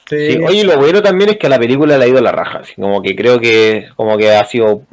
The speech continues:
Speaker 2: bueno, es que igual da pa' eso, o sea
Speaker 1: Bueno, igual ahí, ahí, ahí entra el tema de la crítica del fan. Eh, hoy en día estaba como la tercera película mejor evaluada,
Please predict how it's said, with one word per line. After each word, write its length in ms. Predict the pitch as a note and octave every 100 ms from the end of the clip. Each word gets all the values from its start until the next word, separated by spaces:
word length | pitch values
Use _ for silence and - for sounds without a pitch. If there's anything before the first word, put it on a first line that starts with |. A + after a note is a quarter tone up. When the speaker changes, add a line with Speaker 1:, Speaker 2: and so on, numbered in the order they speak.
| _
Speaker 2:
bueno, 200 | - D3
es 60 | C3+
que 140 | A#2
igual 240 | G#2+ A#2+ C#3+
da 140 | D#3+
pa' 100 | F#3
eso, 300 | - G2 F#2
o 80 | -
sea 440 | B2+ A2 G#2 G#2 G#2+
Speaker 1:
Bueno, 360 | E3+ E3+ D3+ - _ _ -
igual 280 | C#3 D#3 E3
ahí, 220 | F3 F3+
ahí, 220 | E3+ E3+
ahí 180 | D3 D#3+
entra 220 | E3+ E3
el 120 | D#3+ D#3+
tema 220 | F3 E3+
de 100 | E3+
la 140 | C#3+
crítica 360 | D3 E3+ E3+ D#3+
del 100 | C#3+
fan. 320 | - E3 D3+ C#3
Eh, 80 | B2+
hoy 260 | A#2 C#3 D3
en 120 | C#3
día 180 | D3+ D#3+
estaba 380 | D#3+ D#3 D#3
como 540 | D3+ D3 C#3+ C#3 C#3 B2+
la 140 | C3+
tercera 420 | B2+ A#2 E3 E3
película 800 | D#3+ D#3+ F3 F3+ F3+ F3+ F3 E3+ D#3+
mejor 280 | C#3+ E3+
evaluada, 500 | E3+ D#3+ D3+ E3 G3